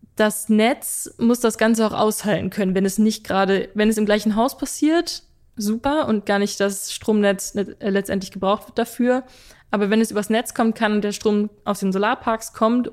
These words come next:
und dann alle Leute ihre Klimaanlage gleichzeitig anschalten, dann hat das ein relativ hohes Risiko, auch zu Blackouts zu führen, weil der Strombedarf von Klimaanlagen, wie auch von Wärmepumpen, einfach sehr groß ist. Und nachts haben wir keine Sonne.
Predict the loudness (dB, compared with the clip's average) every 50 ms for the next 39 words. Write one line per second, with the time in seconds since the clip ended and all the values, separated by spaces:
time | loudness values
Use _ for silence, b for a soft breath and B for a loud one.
0 | -8 -4 -4 0 2 2 2 2 0 -2 -4 -4 -2 0 0 0 0 -2 -2 -4
1 | -4 -6 -4 -2 -2 0 0 0 0 0 0 0 0 -2 -2 -4 -2 -2 -2 -2
2 | -4 -6 -6 -4 -4 -4 -2 -2 0 0 0 0 0 0 0 0 0 -2 B B
3 | B B B B B 2 2 2 4 2 0 0 2 2 2 4 4 4 4 2
4 | 0 -4 -8 -4 -2 0 2 2 2 2 2 2 2 2 0 0 2 2 0 0
5 | 2 4 4 4 4 0 -4 -6 -6 -2 0 0 0 2 0 0 0 -2 -6 -10
6 | -12 -12 -8 -2 0 2 2 2 2 2 2 2 2 2 2 2 0 -2 -4 -10
7 | _ _ _ _ -16 -10 -2 0 2 2 2 2 2 0 0 -2 -6 -4 -2 0
8 | 0 2 2 2 2 2 2 0 0 -2 -2 -2 -2 -4 -4 -4 -8 -8 -6 -4
9 | -2 -2 0 0 -2 -4 -4 -6 -6 -4 -4 -6 B B B B B B B B
10 | B -2 -2 0 0 0 -2 -2 -4 -8 -14 -6 0 0 0 2 2 2 2 2
11 | 2 -2 -4 -6 -6 -4 -6 -6 -10 -12 -14 _ _ -4 0 2 2 2 2 0
12 | -2 -6 _ _ _ _ -14 -6 -2 0 0 0 0 -2 -6 -12 -10 -2 0 2
13 | 2 2 2 2 0 0 0 0 0 0 0 2 2 0 -2